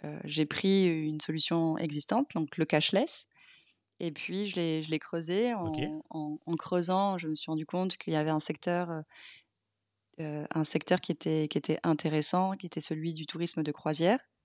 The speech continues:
Speaker 1: qui n'était pas touché par le cashless. Il y avait, euh, YouFlow, il y avait beaucoup de monde, euh, sur, euh, sur Paris.
Speaker 2: Ah ouais,
Speaker 1: Ouais,
Speaker 2: il y avait du
Speaker 1: qui, qui
Speaker 2: ok.
Speaker 1: bossait dans le cashless, mais qui bossait sur de l'événementiel. Donc, t'avais les bracelets pour, euh, des festivals,
Speaker 2: Ouais.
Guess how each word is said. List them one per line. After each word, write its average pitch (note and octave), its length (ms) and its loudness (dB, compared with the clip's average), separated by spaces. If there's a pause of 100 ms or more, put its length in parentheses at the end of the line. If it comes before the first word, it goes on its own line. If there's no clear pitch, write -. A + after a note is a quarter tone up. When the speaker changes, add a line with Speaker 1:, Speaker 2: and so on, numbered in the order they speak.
(100)
Speaker 1:
qui - 140 -20
n'était - 160 -6
pas F#3 100 0
touché F#3+ 260 -4
par F3+ 120 -2
le E3 40 -4
cashless. F3+ 480 0 (400)
Il D#3+ 40 -2
y - 20 0
avait, D#3 380 -2
euh, D3+ 480 -4
YouFlow, F3+ 600 2
il G3 60 4
y - 20 4
avait D3+ 140 4
beaucoup E3 240 -2
de F#3 80 2
monde, F#3 360 0 (520)
euh, D#3+ 100 -2
sur, D#3+ 320 -2
euh, D#3+ 160 0
sur D#3 200 -2
Paris. F3+ 520 0 (800)
Speaker 2:
Ah F3 100 0
ouais, F3 60 2
Speaker 1:
Ouais, E3+ 140 8
Speaker 2:
il - 20 2
y - 40 2
avait G3 100 2
du E3 80 -4
Speaker 1:
qui, F#3 160 2
qui F#3 160 0
Speaker 2:
ok. E3 80 -2
Speaker 1:
bossait G3 180 6
dans G3+ 100 0
le G3 60 -2
cashless, F#3+ 400 0
mais E3+ 80 -2
qui - 120 -10
bossait F3+ 280 0
sur F#3+ 140 -2
de F3 60 -2
l'événementiel. F3+ 600 0
Donc, E3+ 140 -4
t'avais D#3+ 220 -4
les D#3+ 80 -2
bracelets F#3 760 -2
pour, D#3 280 -6
euh, D#3 40 -2
des D3+ 80 0
festivals, F#3 720 -2
Speaker 2:
Ouais. C3+ 240 0